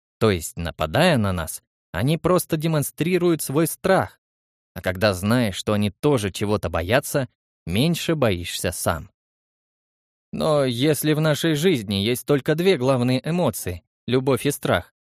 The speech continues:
скажете вы, то это должно означать, что огромное количество людей живет в постоянном страхе.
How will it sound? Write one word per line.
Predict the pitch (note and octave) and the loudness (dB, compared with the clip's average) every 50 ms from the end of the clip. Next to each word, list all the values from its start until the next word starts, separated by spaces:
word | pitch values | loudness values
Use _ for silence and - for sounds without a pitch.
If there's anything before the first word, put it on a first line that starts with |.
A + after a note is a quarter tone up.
| _ _ | _ _
скажете | - - - B2 G2+ E2+ F2 E2 - G#2 F#2+ | -14 -4 -2 0 0 0 -2 -6 -6 -4 -4
вы, | F#2+ F2 E2 - _ _ _ _ _ _ _ _ _ | -4 -6 -8 -12 _ _ _ _ _ _ _ _ _
то | - G#2 B2+ C#3+ D3+ D3+ | -2 0 2 2 2 0
это | D3 E3+ F3 D#3+ - F3+ F3 | 0 0 0 0 0 0 2
должно | D#3+ F3 F3+ F3 D#3 D3+ F3 F#3 F#3 | 2 2 2 2 2 2 2 2 2
означать, | F3 D#3 D#3+ E3 D#3+ D3 - E3+ F3+ E3 | 2 0 0 0 -2 0 0 0 0 -2
что | - - - E3+ D3+ - | -2 -4 -2 -2 0 2
огромное | D#3+ D3+ D#3+ E3 F#3 E3+ D3+ C#3+ C3 B2+ A#2 | 0 0 2 2 0 2 2 2 2 2 2
количество | C#3+ D3 D3+ D3 C#3+ - - B2+ - - A#2 A#2+ | 2 0 0 0 -2 -2 -4 -6 -6 -4 -2 -2
людей | A#2 A#2 A#2 A2+ B2+ E3 F#3 F#3 - _ _ _ _ _ - | 0 0 0 0 0 0 0 -2 -6 _ _ _ _ _ -8
живет | G2+ G#2+ A2+ A#2 D3 F3 D#3 | -2 0 0 2 2 0 0
в | - - | -2 -2
постоянном | - E3 - - - F3+ F3+ F#3 F#3 F#3 F#3+ F#3 F3+ | -2 -2 -2 0 0 0 2 2 0 0 0 -2 -2
страхе. | - - - B3 B3 G#3 C#3+ - - - - | -4 -2 2 2 4 2 2 -2 -6 -12 -12